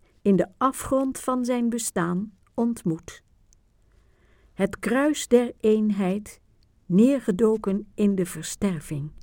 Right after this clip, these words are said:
uit nameloze liefde voor wereld en mensheid, zijn bloed bindend met dat van de mens. Wil de mens nu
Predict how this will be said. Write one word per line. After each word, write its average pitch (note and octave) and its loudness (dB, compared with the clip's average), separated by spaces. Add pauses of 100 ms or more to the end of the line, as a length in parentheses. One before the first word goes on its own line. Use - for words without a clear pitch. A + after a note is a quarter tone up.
(720)
uit F3+ 0
nameloze B3 0
liefde G3+ -2 (400)
voor D#3+ 0
wereld B3+ -2 (240)
en E3+ 0
mensheid, A#3 -2 (480)
zijn E3 2
bloed G3 0
bindend A3 2 (300)
met G3+ 0
dat E3+ -4
van E3+ -4
de G#3 0
mens. D#3 -2 (2500)
Wil A3 10
de G#3+ 4
mens G#3 4
nu G3+ 4